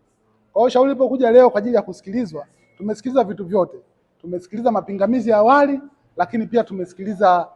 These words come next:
na maombi yenyewe ya msingi yaliyopo mahakamani. Lakini jambo gani ambalo tunaweza tukasema ni kwamba, eh, kesi bado iko mahakamani na sisi tumeeleza kwa namna gani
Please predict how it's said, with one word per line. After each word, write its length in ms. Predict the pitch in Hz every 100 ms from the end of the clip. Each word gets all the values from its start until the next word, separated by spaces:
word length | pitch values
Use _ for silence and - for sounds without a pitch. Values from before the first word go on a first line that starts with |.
| _
na 120 | 180 190
maombi 500 | 196 185 233 208 185
yenyewe 400 | 190 190 190 254 _ _ 170
ya 120 | 180
msingi 300 | 180 233 190
yaliyopo 260 | 185 196
mahakamani. 520 | 175 160 156 165 147 117 _ _ _ _ _ -
Lakini 260 | 175 269
jambo 220 | 233 233 233
gani 180 | 285
ambalo 160 | 262 262
tunaweza 220 | 240 240
tukasema 380 | - - 233 208
ni 80 | 185
kwamba, 420 | 214 196 156 160 _ _ _ 175
eh, 340 | 175 175 180
kesi 280 | 175 285 277
bado 200 | 240 220
iko 160 | 208 185
mahakamani 600 | 160 165 185 240 247 247 _ _ _ _ _ -
na 460 | 170 170 170 165 160
sisi 180 | 311 294
tumeeleza 560 | 269 220 214 240 220
kwa 120 | 196 180
namna 260 | 180 185
gani 480 | 190 240 254 247 240